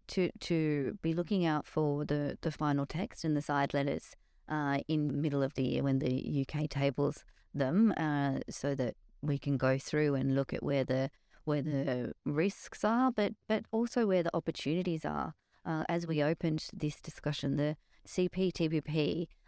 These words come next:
uh, provides, will provide the U K, uh,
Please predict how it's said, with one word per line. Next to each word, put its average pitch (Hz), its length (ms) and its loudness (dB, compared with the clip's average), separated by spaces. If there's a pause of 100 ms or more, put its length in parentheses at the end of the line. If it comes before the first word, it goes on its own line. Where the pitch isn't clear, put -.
(120)
uh, 147 240 -2
provides, 156 840 0
will 190 260 0
provide 165 800 -4 (320)
the 156 260 2 (100)
U 160 340 0
K, 156 580 -2 (340)
uh, 143 320 0